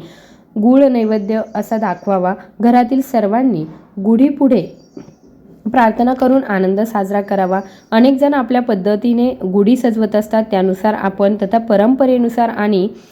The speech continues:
हौशीनुसार आपण गुढी उभारावी, ती सजवून त्याची पूजा करावी. संध्याकाळी गुढी उतरवत असताना पुन्हा हळद कुंकू लावायचं, नमस्कार करायचा, गुढीचं वस्त्र जे आहे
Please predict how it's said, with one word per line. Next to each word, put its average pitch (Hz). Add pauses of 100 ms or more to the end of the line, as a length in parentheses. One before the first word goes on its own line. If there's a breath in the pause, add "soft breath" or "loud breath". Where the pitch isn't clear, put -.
(320 loud breath)
हौशीनुसार 220
आपण 202
गुढी 202
उभारावी, 170 (400 loud breath)
ती 277
सजवून 226
त्याची 196
पूजा 185
करावी. 170 (540)
संध्याकाळी 269
गुढी 277
उतरवत 202
असताना 196
पुन्हा 214
हळद 233
कुंकू 220
लावायचं, 208
नमस्कार 196
करायचा, 202
गुढीचं 196
वस्त्र 190
जे 226
आहे 185